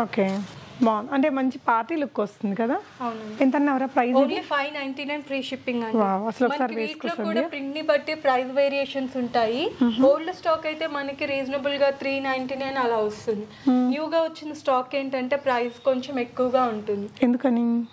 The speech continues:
Speaker 2: ఎందుకంటే ప్రింట్ని న్యూగా చేసిన డిజైన్ని బట్టి వాళ్ళు
Speaker 1: మ్మ్. అంటే ఇంకొంచెం క్వాలిటీ అండి.
Speaker 2: ఆ.
Speaker 1: ఈ అమ్మాయి దగ్గర మాత్రం ఖచ్చితంగా మీరు పెట్టే ప్రతి ఒక్క రూపాయికి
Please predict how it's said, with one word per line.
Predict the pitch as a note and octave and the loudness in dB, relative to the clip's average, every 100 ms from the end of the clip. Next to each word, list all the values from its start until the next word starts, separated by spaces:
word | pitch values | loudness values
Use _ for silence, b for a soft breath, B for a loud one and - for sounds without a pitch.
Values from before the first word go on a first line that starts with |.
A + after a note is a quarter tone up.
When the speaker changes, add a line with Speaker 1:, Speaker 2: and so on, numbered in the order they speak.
| - | -6
Speaker 2:
ఎందుకంటే | C4+ D4 F4 E4 | -4 0 0 0
ప్రింట్ని | E4+ D#4 D4 D4 E4 D#4 D#4 | -4 -2 -2 -2 -2 0 0
న్యూగా | D4+ D4+ C#4 C#4+ C#4+ D4+ D4+ | -2 -2 0 2 4 2 2
చేసిన | C#4 C4+ C4+ C4 | 2 2 -2 -4
డిజైన్ని | B3 A#3 B3+ B3+ C4 | -2 2 2 2 0
బట్టి | C4 A#3 - D4 | 0 -2 -2 0
వాళ్ళు | C4+ A#3 A3 | 2 2 4
Speaker 1:
మ్మ్. | A#3+ A#3+ A3+ G#3+ G3+ G3+ G3 G3 - - B B B B | 4 4 4 2 2 0 -2 -4 -10 -20 B B B B
అంటే | D4 | 2
ఇంకొంచెం | D#4 C#4 A#3+ | 2 2 2
క్వాలిటీ | C#4 B3 B3 B3 | 2 4 2 2
అండి. | G#3+ A3+ G#4+ | 2 2 0
Speaker 2:
ఆ. | A#3 | 2
Speaker 1:
ఈ | C4 | 2
అమ్మాయి | B3 C#4+ | 2 0
దగ్గర | D4+ C4+ | -2 -2
మాత్రం | C4 B3+ C#4+ | -4 -4 -6
ఖచ్చితంగా | A3 - B3+ C4 C#4 D#4+ | -6 -6 -2 0 0 0
మీరు | C4 G#3 | 0 0
పెట్టే | G#3+ B3+ | 0 -2
ప్రతి | A3 G3+ | -2 -4
ఒక్క | G#3 A3 | -4 -2
రూపాయికి | A3 C4 B3+ A#3 E4+ | 0 0 0 0 -2